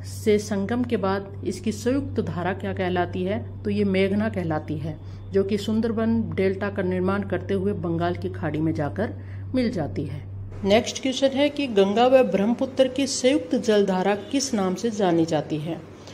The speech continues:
तो गंगा और ब्रह्मपुत्र की संयुक्त जलधारा मेघना नाम से जानी जाती है।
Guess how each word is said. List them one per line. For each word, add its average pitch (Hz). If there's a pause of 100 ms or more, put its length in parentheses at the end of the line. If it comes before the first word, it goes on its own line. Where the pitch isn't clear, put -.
(280)
तो 196
गंगा 233
और 240
ब्रह्मपुत्र 208
की 226
संयुक्त 220
जलधारा 180 (440)
मेघना 247
नाम 214
से 220
जानी 180
जाती 160
है। 196